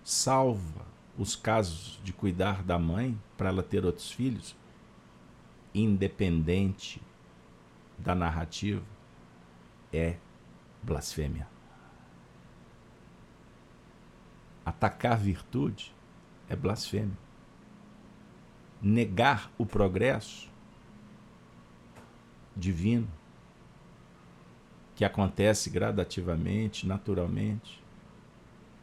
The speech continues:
pra fazer um progresso pessoal a toque de caixa, é blasfêmia. Percebam isso.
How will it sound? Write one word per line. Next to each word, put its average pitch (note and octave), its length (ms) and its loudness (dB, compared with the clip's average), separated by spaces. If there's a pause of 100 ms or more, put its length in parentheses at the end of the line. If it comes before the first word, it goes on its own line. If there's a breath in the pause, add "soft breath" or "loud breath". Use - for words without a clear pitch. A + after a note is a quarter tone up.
pra A#2 100 2
fazer A2+ 400 4
um A2 120 4
progresso F#2+ 500 2
pessoal F#2+ 760 -2 (720)
a - 60 -4
toque G2+ 360 0
de D#2+ 100 -2
caixa, - 400 -4 (500)
é - 60 -4
blasfêmia. E2 640 0 (3750)
Percebam E2+ 600 0
isso. - 320 -6